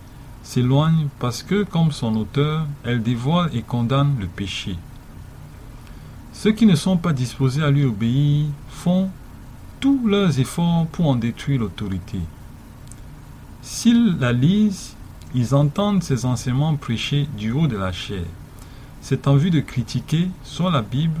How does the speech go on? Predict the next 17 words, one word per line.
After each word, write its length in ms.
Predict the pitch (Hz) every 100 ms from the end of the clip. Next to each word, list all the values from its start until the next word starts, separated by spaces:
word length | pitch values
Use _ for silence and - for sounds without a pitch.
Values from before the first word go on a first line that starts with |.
| 160
soit 280 | - - 156
le 100 | 120
sermon. 440 | - 104 98 98 90 - - - - - - - - - - -
Nombreux 300 | 143 170 214
sont 200 | 214 196
ceux 200 | 185 180
qui 180 | 170 180
deviennent 420 | 135 113 123 156
incrédules 580 | 123 110 127 113 147 147
simplement 540 | 143 131 - 131 160
pour 200 | 165 165
justifier 560 | 131 113 - 127 117 147
la 100 | 131
négligence 720 | 113 104 110 104 135 131 127
de 100 | 107
leur 180 | 110 113
devoir. 460 | 95 92 92 92